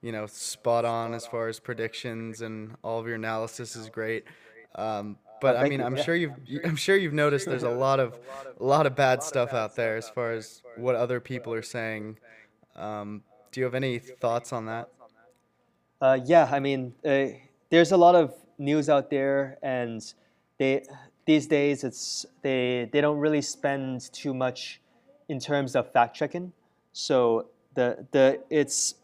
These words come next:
Speaker 2: really what sells the ads, and often that's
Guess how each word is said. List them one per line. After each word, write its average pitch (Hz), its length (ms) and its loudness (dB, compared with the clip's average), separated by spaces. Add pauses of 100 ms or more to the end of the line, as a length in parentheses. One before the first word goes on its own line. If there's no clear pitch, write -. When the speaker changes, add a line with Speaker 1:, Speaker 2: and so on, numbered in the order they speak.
(120)
Speaker 2:
really 156 260 8
what 143 180 6
sells 139 280 6
the 127 120 0
ads, 123 520 2
and 117 440 -2 (480)
often 135 540 4
that's 127 420 4